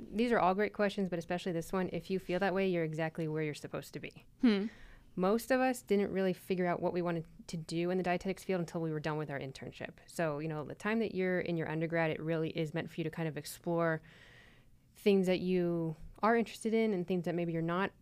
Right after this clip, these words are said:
Speaker 1: but going into an internship and that supervised practice with a really open mind, because that may totally change. You know,
Speaker 2: Hmm.
Speaker 1: we, we do have a lot of students, for example, who concentrate in sports nutrition, and then they graduate, they do their internship, and like, "Oh, I don't wanna do sports, I wanna be
Speaker 2: Hmm.
Speaker 1: a clinical dietitian." So just be open-minded,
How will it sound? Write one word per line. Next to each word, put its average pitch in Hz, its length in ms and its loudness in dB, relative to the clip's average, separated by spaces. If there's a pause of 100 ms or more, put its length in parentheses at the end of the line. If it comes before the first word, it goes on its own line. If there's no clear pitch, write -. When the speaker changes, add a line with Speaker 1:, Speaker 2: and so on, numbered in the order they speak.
Speaker 1:
but 170 240 0
going 180 240 2
into 175 220 0
an 160 100 -2
internship 190 600 0
and 165 80 -2
that - 100 -8
supervised 165 420 -4
practice 165 360 -4
with 165 80 -4
a 156 60 -2
really 165 180 0
open 165 260 -2
mind, 160 220 0
because 160 320 -2
that 165 240 -2
may 156 160 -4 (240)
totally 156 280 -4
change. - 440 -10 (100)
You 170 100 -2
know, 151 60 4
Speaker 2:
Hmm. - 60 4
Speaker 1:
we, 175 260 0
we 196 100 2
do 196 120 4
have 180 100 2
a 180 60 0
lot 170 100 0
of 160 60 -6
students, 160 320 -4
for 165 120 -4
example, 160 440 -4
who 156 280 -2 (440)
concentrate 175 400 -4
in 196 80 -4
sports 294 280 -2
nutrition, 165 440 -6
and 151 120 -4
then 160 120 -2
they 160 80 -2
graduate, 202 460 2
they 170 60 0
do 175 140 0
their 185 160 2
internship, 214 400 -2
and 202 80 -2
like, 180 140 0
"Oh, 180 160 4
I 175 100 2
don't 190 80 2
wanna 165 160 -2
do 165 120 -2
sports, 147 280 -6
I 160 60 -2
wanna 156 160 -2
be 269 100 6
Speaker 2:
Hmm. 214 60 4
Speaker 1:
a 196 40 -2
clinical 165 280 -2
dietitian." - 520 -10 (300)
So 190 180 4
just 196 220 0
be 226 140 2
open-minded, 180 760 -2